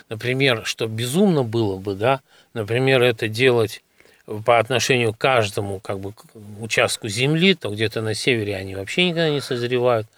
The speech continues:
К тому же они говорят, что вот эта Пасха весной, это тоже идея совершенно ненормальная, потому что в южном полушарии все празднуют Пасху осенью. Поэтому на самом деле весь вот этот цикл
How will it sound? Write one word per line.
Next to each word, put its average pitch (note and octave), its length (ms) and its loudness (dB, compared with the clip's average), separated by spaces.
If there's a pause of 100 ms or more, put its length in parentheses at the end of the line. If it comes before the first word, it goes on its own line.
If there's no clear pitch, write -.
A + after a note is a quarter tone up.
(680)
К - 60 -20
тому D#3 220 6
же C#3 100 4
они D3 160 6
говорят, C#3 340 6
что - 140 -2
вот A#2 160 0
эта A#2+ 180 -2
Пасха A#2+ 440 2
весной, C#3 500 4
это A2+ 180 0
тоже C3 460 2
идея A#2 400 4
совершенно G#2+ 560 -2
ненормальная, A2+ 800 2
потому G#2+ 340 -2
что - 180 -8
в F#2+ 40 -6
южном C3 320 4
полушарии G#2+ 720 2
все A2 260 0
празднуют G#2+ 580 0
Пасху A2+ 460 -4
осенью. F2 540 -2 (540)
Поэтому C3 420 2
на B2 140 2
самом D#3 380 4
деле A#2 340 0
весь A2 220 -2
вот A2+ 140 -2
этот A2 320 -4
цикл C3+ 440 2